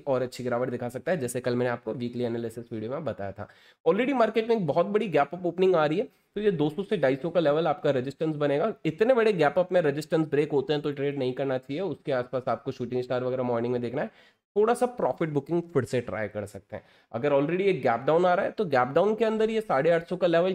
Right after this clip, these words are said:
ट्रैप कर सकता है, तो वापस से वेट करेंगे। गैप डाउन में क्या कर रहा है, साढ़े आठ सौ, नौ सौ इंपॉर्टेंट है,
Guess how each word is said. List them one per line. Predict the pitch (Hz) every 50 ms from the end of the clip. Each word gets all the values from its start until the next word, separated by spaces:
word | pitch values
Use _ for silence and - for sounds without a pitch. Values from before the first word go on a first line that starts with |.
| 185 -
ट्रैप | - 143 131 139 - -
कर | 165 156
सकता | - - 156 165 - 180
है, | 196
तो | - - 185
वापस | 143 131 123 123 - 143 -
से | - 143
वेट | 127 123 131 156 -
करेंगे। | - 165 143 156 180 214 196
गैप | 151 123 120 117
डाउन | 123 143 160
में | 185 185 180
क्या | 185 - 131 131 160
कर | 170 - 180
रहा | 180 180
है, | 185 185
साढ़े | - 165 131 135 147
आठ | 147 151 147
सौ, | - 170
नौ | 160 147 147
सौ | 147 - 165
इंपॉर्टेंट | - 120 123 120 123 127 127 123 - 151 165 165 175
है, | 170 175 180